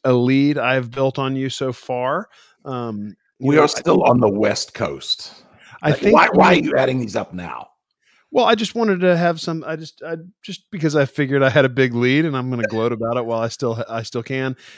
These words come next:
Speaker 1: Uh,
Speaker 2: Fair enough.
Speaker 1: interesting, you've been going to the Scotty Scheffler well quite a bit, which he had another solid performance this week. Uh,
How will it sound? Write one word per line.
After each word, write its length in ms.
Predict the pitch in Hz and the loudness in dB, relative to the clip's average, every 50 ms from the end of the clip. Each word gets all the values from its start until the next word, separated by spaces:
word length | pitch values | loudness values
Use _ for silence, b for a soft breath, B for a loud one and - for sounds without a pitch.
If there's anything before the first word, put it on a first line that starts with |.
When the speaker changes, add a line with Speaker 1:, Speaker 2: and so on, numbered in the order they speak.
| B | B
Speaker 1:
Uh, 40 | B | B
Speaker 2:
Fair 160 | - 135 120 | -4 -2 -2
enough. 120 | 120 117 - | -2 -2 -4
Speaker 1:
interesting, 420 | 160 156 - - - 151 131 127 | -4 -6 -8 -6 -6 -4 -4 -2
you've 160 | 131 143 139 | -2 -4 -2
been 140 | 147 156 143 | -4 -4 -4
going 220 | 135 135 135 131 123 | -2 -2 -2 -2 -4
to 60 | 113 | -4
the 120 | 101 107 | -6 -8
Scotty 420 | - - - - 123 117 117 101 98 | -8 -10 -10 -8 -8 -8 -6 -8 -8
Scheffler 640 | - - - 160 170 165 - - 117 104 98 98 | -8 -8 -6 -6 -6 -6 -8 -8 -6 -6 -6 -6
well 400 | 98 104 104 104 104 101 104 107 | -6 -4 -4 -4 -2 -4 -4 -6
quite 320 | - - - 113 107 101 | -8 -12 -10 -10 -10 -10
a 40 | 98 | -10
bit, 300 | 82 104 104 107 113 - | -12 -10 -10 -10 -10 -10
which 280 | 113 110 104 92 - - b b b b _ | -12 -14 -12 -12 -16 -20 b b b b _
he 120 | - 139 | -2 0
had 120 | 127 123 | 0 0
another 280 | 123 120 120 117 123 123 | 0 -2 -4 -4 -6 -6
solid 420 | - - - 110 113 120 127 123 | -6 -8 -8 -8 -6 -8 -8 -10
performance 560 | - 135 120 - 143 135 131 135 131 117 - - | -12 -16 -14 -12 -12 -12 -12 -12 -14 -16 -16 -16
this 260 | 127 127 117 - - | -14 -14 -14 -12 -10
week. 320 | 127 127 127 123 - - b b b b b b b b b b _ _ _ _ _ - | -8 -8 -8 -8 -10 -16 b b b b b b b b b b _ _ _ _ _ -20
Uh, 60 | 90 | -20